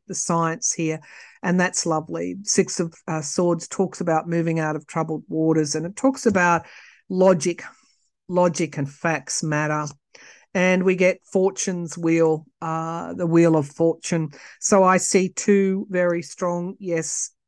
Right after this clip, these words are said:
indicators, um, cards here that, that we will be moving away from,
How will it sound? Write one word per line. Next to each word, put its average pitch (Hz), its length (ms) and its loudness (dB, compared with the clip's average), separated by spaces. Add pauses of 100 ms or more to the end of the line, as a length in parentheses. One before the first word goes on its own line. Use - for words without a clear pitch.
(200)
indicators, 170 960 0
um, 160 400 0 (380)
cards 190 440 4
here 175 200 -2
that, 160 180 -6 (140)
that 175 180 -2
we 180 160 0
will 170 140 -2
be 170 140 -4
moving 170 400 0
away 165 580 2
from, 147 520 -6